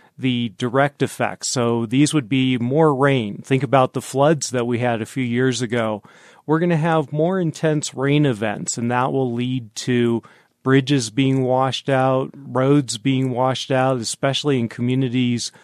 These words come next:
where there are small, uh, uh, s-, drainage areas.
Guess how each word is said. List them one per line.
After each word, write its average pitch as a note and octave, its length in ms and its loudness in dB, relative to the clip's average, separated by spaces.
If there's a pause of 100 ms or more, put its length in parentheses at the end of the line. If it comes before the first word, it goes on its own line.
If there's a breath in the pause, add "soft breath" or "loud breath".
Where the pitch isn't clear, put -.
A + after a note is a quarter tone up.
(200 soft breath)
where C3 260 2
there A#2+ 260 2
are A2 380 2
small, A#2 760 -2
uh, A#2 460 -4 (300)
uh, C#3+ 260 -4
s-, - 260 -4 (140)
drainage C3+ 500 2
areas. C3+ 640 0